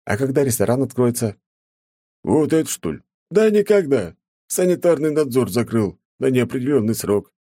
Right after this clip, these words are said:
усмехнулся мужик и присосался к бутылке. «А что случилось?» «Я чё, похож на того, кто жрёт в таких заведениях?» поинтересовался рудокоп.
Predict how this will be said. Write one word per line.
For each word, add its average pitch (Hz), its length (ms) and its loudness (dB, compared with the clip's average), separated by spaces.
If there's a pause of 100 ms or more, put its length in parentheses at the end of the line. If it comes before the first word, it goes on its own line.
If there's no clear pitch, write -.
(120)
усмехнулся 78 580 -4
мужик 80 440 -4
и - 80 -10
присосался 85 560 -4
к 78 60 -8
бутылке. 82 480 -6 (540)
«А 90 80 0
что 113 160 -2
случилось?» 110 520 -6 (760)
«Я 131 160 0
чё, 151 160 0
похож 139 320 -2
на 147 100 0
того, 151 280 0
кто 147 160 -2
жрёт 151 380 0
в - 40 -20
таких 135 360 -2
заведениях?» 139 680 -2 (220)
поинтересовался 78 600 -2
рудокоп. 76 440 -6